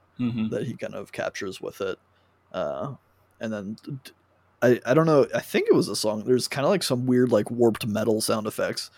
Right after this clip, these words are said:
Speaker 1: Yeah.
Speaker 2: as well, briefly. I know you mentioned on the last track where he, he kinda, like, splashes in, uh, some, like, loud kind of abrupt sound cue kinda things.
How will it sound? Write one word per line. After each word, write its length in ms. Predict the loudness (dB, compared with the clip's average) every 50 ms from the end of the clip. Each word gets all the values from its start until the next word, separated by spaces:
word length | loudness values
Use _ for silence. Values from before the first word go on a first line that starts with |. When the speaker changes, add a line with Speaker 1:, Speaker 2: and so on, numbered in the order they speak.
| -20 -16 -6
Speaker 1:
Yeah. 200 | -2 0 0 2 2
Speaker 2:
as 140 | 0 -2 0
well, 440 | 0 0 0 0 0 0 -2 -4 _ _ _ _ _ _ _ _ _
briefly. 440 | -6 -4 -2 -2 -2 -2 -2 0 0 0
I 80 | 0
know 100 | 0 0
you 100 | 0 0
mentioned 300 | -2 -4 -4 -4 -4 -2
on 40 | -2
the 40 | -2
last 300 | 0 0 0 0 -2 -2
track 320 | -2 0 0 0 0 0 -2
where 100 | -2 -2
he, 260 | 0 -2 -4 -6 -8 -14
he 120 | -14 -12
kinda, 240 | -10 -8 -8 -6 -6
like, 140 | -6 -6 -6
splashes 560 | -8 -4 -2 0 0 0 0 -2 -6 -6 -6
in, 380 | -6 -8 -6 -8 -8 -8 -10 _ _ _ _ _ _ _ _ _ _ _ _ _ _ -4
uh, 300 | -2 -2 -2 -4 -4 -6 -8 -10
some, 220 | -8 -8 -6 -6 -6
like, 180 | -6 -6 -6
loud 540 | -4 -2 0 0 2 0 0 -2 -4 -8 -10 _ _ -16
kind 240 | -10 -8 -8 -8 -8
of 280 | -8 -10 -10 -12 -14 -8 -6
abrupt 340 | -6 -4 -2 -4 -4 -4 -4
sound 400 | -4 -4 -4 -4 -6 -8 -8 -8
cue 220 | -8 -10 -8 -8
kinda 240 | -8 -8 -8 -8 -8
things. 520 | -8 -8 -8 -8 -10 -12 -12 -12 -12 -12